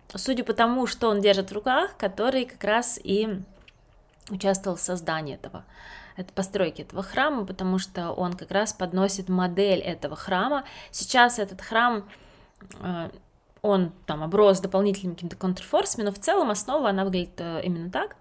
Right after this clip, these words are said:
И вот подносит, собственно, модель этого храма Христу, э, как бы в дар, да, в дар Христу.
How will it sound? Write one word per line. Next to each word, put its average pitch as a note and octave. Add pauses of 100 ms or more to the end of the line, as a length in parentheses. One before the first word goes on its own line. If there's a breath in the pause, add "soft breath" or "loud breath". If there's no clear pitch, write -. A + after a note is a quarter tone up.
(720 loud breath)
И G#3+
вот G#3
подносит, A#3
собственно, G3+
модель F#3+
этого -
храма A3
Христу, E3 (880 loud breath)
э, F#3 (360)
как D3
бы C#3+
в D#3+
дар, F3 (160)
да, F3+
в F3
дар E3+
Христу. -